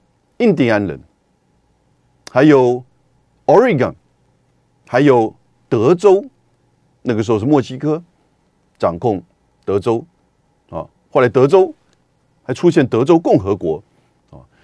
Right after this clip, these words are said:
对于这些的西进，对于这些的扩张，领土的扩张，出来一个诉求，也叫做 manifest destiny，也就是说，这是来自于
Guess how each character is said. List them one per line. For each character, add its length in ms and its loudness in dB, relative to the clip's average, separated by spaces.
对 200 4
于 60 2
这 300 2
些 340 2
的 220 0
西 560 -6
进， 420 0
对 180 4
于 100 0
这 220 0
些 220 2
的 120 0
扩 320 0
张， 360 0
领 200 0
土 200 -10
的 80 -10
扩 240 -2
张， 320 -2
出 160 0
来 120 4
一 100 -2
个 120 -4
诉 200 -6
求， 280 -12
也 80 -8
叫 220 2
做 160 2
manifest 560 0
destiny， 460 -2
也 100 -2
就 100 -2
是 80 2
说， 120 2
这 180 0
是 140 -2
来 180 2
自 160 -2
于 220 0